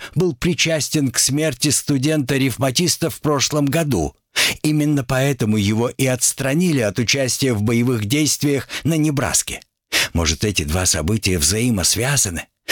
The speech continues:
Может..." "Джоэл", осадила его Мелоди тоном, нетерпящим возражений. Удивлённо моргнув, он посмотрел подруге в глаза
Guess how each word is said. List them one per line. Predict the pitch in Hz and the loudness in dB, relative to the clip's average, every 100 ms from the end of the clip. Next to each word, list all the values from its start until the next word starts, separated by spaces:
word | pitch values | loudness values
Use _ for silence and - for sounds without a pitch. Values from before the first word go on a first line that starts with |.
| - - | -2 0
Может..." | 151 139 151 - - _ _ _ - | 0 0 -2 -6 -12 _ _ _ 0
"Джоэл", | 135 110 135 160 156 123 117 123 - _ - | 2 2 0 0 2 2 0 -2 -6 _ -6
осадила | - 107 104 92 90 87 | -2 0 2 2 2 2
его | 87 85 | 2 2
Мелоди | 95 135 123 98 95 | 2 2 2 0 0
тоном, | 147 151 143 123 | 0 2 2 2
нетерпящим | 117 95 117 - 110 - 98 | 2 0 -2 0 0 0 0
возражений. | 90 85 87 80 73 69 71 - _ _ _ _ - - - | 0 0 0 0 0 0 -2 -4 _ _ _ _ -6 -4 -2
Удивлённо | - 85 78 87 82 82 | 0 0 2 2 2 2
моргнув, | 80 80 80 95 135 - | 2 0 0 0 0 0
он | 87 | 0
посмотрел | 92 - 90 80 98 | 0 -2 -2 0 -2
подруге | 90 90 90 95 82 | 0 0 0 0 0
в | 73 | -2
глаза | 85 82 98 151 | -2 0 0 0